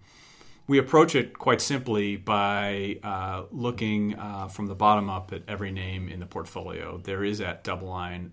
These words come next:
an excellent built-out macro process that can figure out where the economy's going and, and, and sectors or issues in the macro, uh, from the macro perspective that we need to think about.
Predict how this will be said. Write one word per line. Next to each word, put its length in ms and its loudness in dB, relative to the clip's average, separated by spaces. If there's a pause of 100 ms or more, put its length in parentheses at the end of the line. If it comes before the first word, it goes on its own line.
an 160 -10
excellent 420 -8
built-out 500 -6
macro 320 -4
process 680 -4
that 360 -8
can 180 -12
figure 360 -6
out 260 -6 (560)
where 120 -2
the 100 -4
economy's 480 -2
going 420 0
and, 180 -6
and, 240 -10
and 200 -10
sectors 600 -4
or 220 -4
issues 480 -6
in 100 -6
the 60 -6
macro, 540 -4 (440)
uh, 200 -6
from 160 -4
the 80 -4
macro 280 -4
perspective 560 -2
that 120 -4
we 80 -8
need 140 -8
to 60 -10
think 220 -8
about. 340 -2